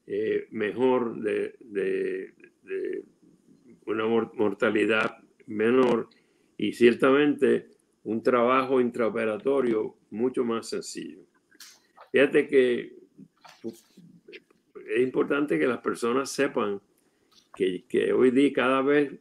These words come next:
nos, nos gusta más trabajar en, en grupo. Por ejemplo, los, los, nuestros urólogos, cuando van a hacer una nefrectomía, una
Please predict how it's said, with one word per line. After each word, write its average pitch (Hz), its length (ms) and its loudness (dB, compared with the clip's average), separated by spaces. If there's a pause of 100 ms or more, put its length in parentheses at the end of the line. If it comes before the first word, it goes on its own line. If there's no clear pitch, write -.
(720)
nos, 107 400 -2 (120)
nos 95 200 -4
gusta 135 360 2
más 139 260 -2
trabajar 120 640 -2
en, 107 400 -4
en 92 260 -8
grupo. 120 580 4 (760)
Por 101 160 0
ejemplo, 117 420 0 (680)
los, 98 420 -8
los, 104 400 -6
nuestros 101 500 4
urólogos, 113 720 6 (840)
cuando 95 340 -2
van 110 300 -2
a 120 400 -4 (200)
hacer 113 300 0
una 117 300 2
nefrectomía, 104 1080 -2 (180)
una 101 460 -4